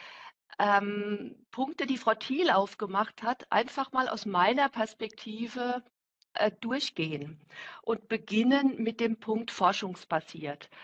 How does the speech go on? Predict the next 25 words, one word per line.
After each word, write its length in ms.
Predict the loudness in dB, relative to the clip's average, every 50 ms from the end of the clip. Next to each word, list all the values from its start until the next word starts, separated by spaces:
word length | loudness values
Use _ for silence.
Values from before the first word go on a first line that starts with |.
| -16 -16 -16 -12 -2
Weil 260 | 2 6 6 8 8
also 220 | 8 6 4 4 2
au-, 240 | 0 0 0 0 2 0
auf 180 | 0 0 0
der 320 | -2 -4 -4 -4 -6 -2 0
ersten 460 | 2 4 4 2 0 -8 -10 -8 -6
Ebene 340 | -4 -4 -4 -4 -4 -4 -4
kann 220 | -2 -2 -2 -2
ich 120 | -4 -8
sagen, 360 | -2 0 2 2 2 0 -2 -4
natürlich 760 | -4 -6 -6 -10 -10 -6 0 2 2 2 0 -2 -6 -8
kann 220 | -2 -2 -2 0 0
man 160 | -4 -4 -4
diese 300 | -6 -8 -4 -4 -4 -6
Forderungen 760 | -6 -4 0 2 2 4 2 2 -4 -4 -4 -4 -4 -6 -4 -2
alle 440 | 2 2 2 4 2 0 -2 -2 -6 _ _ _ _ _ _ _ -8
nur 320 | -4 0 2 2 2 2
unterstützen. 800 | 0 -2 -4 -4 -4 -6 -6 -6 -8 -12 -12 -14 -14 -12 -6 -6
Aber 200 | -2 -2 2 4
was 240 | 4 2 2 4 2
heißt 240 | 2 2 2 -2 -10
es 120 | -10 -10
konkret? 720 | -10 -10 -10 -10 -10 -10 -6 -4 -2 -2 -2 -4 -4 -10 -20 _ _ _ _ -20 -18 -18 -16 -16 -16 -18 -12 -2
Also 260 | 0 2 2 2 2
bei, 480 | 4 6 8 8 8 6 4 0 -4